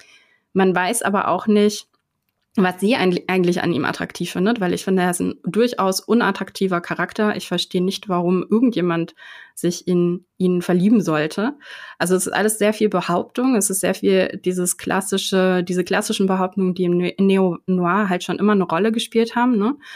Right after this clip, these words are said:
Ähm, und dann schafft es der Film nicht, das zu brechen. Und das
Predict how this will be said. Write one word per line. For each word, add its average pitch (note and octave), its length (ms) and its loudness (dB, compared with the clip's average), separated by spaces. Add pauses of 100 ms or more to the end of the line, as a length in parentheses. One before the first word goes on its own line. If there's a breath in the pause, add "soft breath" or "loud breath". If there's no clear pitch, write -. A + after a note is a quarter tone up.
(460 loud breath)
Ähm, G3 580 2 (140)
und G3 320 0
dann B3 360 2
schafft A3 320 -2
es A3+ 120 -6
der F#3+ 140 0
Film A#3+ 500 2 (100)
nicht, A3 600 2
das G3+ 200 -2
zu G3+ 100 -2
brechen. F3 540 -4
Und F3 200 -6
das - 200 -6